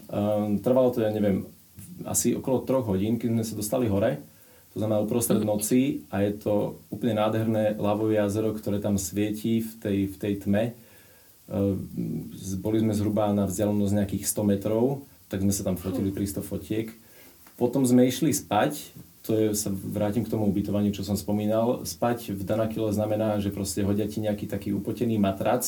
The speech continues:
Speaker 1: na, na zem a dajú ti na to nejakú takú plachtu rovnako upotenú.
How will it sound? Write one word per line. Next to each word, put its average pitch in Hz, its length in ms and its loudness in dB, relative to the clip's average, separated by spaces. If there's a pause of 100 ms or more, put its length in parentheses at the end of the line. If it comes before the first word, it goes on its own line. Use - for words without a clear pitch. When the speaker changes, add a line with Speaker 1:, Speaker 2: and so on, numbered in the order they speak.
Speaker 1:
na, 104 260 -2
na 104 200 0
zem 135 360 4 (400)
a 104 480 2
dajú 107 320 2
ti 107 140 -2
na 104 160 0
to 104 100 -4
nejakú 101 240 2
takú 101 240 -4 (220)
plachtu 92 440 -2
rovnako 95 480 -2
upotenú. 90 460 -4